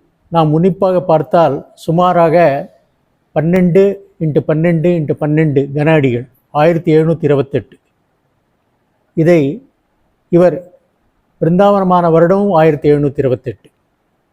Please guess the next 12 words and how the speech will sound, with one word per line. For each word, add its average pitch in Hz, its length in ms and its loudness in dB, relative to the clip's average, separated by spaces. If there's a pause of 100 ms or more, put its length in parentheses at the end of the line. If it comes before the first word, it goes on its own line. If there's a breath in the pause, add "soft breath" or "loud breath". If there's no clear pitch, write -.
(1120)
ஸ்ரீனிவாச 190 580 2
ராமானுஜம் 170 680 0 (120)
இந்த 151 120 0
ஆயிரத்தி 175 460 2
எழுநூத்தி 170 340 0
இருபத்தெட்டு 160 680 0 (340)
என்னும் 160 640 -4 (680)
இலக்கத்தை 165 800 -2 (1800)
புரொஃபசர் 151 380 0
ஹார்டி 165 420 2
என்னும் 165 480 0 (100)
சொல்லப்படும் 143 760 -2